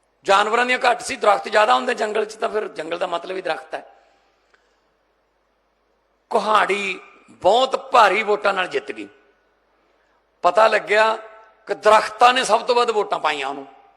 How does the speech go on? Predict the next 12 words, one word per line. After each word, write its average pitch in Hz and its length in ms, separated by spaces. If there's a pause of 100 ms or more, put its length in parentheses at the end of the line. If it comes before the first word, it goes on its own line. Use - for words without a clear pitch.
(640)
ਦਰਖਤਾਂ 196 500
ਨੂੰ 220 100
ਇਹ 226 40
ਪੁੱਛਿਆ 202 420
ਗਿਆ 170 380 (560)
ਕਿ 220 100
ਤੁਹਾਨੂੰ 214 320
ਤਾਂ 247 100
ਵੱਢ 220 200
ਦਿੰਦੀ 233 360
ਹੈ 214 80
ਇਹ, 185 180